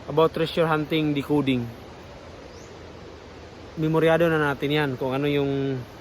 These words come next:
mga nakapangalan, nakatranslated to Bi-, to Tagalog, to Bisaya, to English. At mayroon kasing mag-comment mabababaw dito na kaya pala tayo nawawala about sa treasure,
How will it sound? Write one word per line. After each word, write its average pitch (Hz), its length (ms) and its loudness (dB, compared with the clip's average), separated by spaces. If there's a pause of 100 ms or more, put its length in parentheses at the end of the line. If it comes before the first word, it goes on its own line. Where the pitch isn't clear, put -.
(540)
mga 135 280 0
nakapangalan, 135 520 4
nakatranslated 127 880 -2
to 135 160 2
Bi-, 127 320 -2
to 127 400 0
Tagalog, 127 560 2
to 120 320 -2 (320)
Bisaya, 131 480 0 (640)
to 123 80 -6
English. 120 480 -4 (1200)
At 131 240 -4
mayroon 151 320 2
kasing 156 240 -2
mag-comment 147 480 2
mabababaw 139 640 2
dito 135 320 0 (720)
na 123 160 -6
kaya 135 240 0
pala 135 240 0
tayo 139 160 2
nawawala 135 560 2 (320)
about 135 320 2
sa - 160 -12
treasure, 131 480 -2